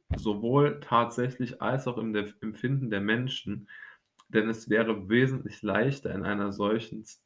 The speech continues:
ähm, in einer solchen Welt Entscheidungen zu treffen,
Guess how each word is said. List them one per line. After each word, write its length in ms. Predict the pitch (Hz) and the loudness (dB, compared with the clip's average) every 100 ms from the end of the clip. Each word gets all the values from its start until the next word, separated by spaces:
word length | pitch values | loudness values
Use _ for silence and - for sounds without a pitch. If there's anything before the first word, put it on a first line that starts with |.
| - | -8
ähm, 440 | 101 95 95 92 92 _ _ _ _ _ | -4 -2 -4 -8 -12 _ _ _ _ _
in 100 | - | -6
einer 220 | 90 104 | -4 -2
solchen 440 | 101 101 113 - 101 | 0 2 0 -2 0
Welt 220 | 101 104 | 2 2
Entscheidungen 600 | 92 - - 127 123 101 | -2 -6 0 2 2 -2
zu 180 | 95 - | -6 -12
treffen, 540 | - 98 98 - 113 | -6 -2 -2 -4 -10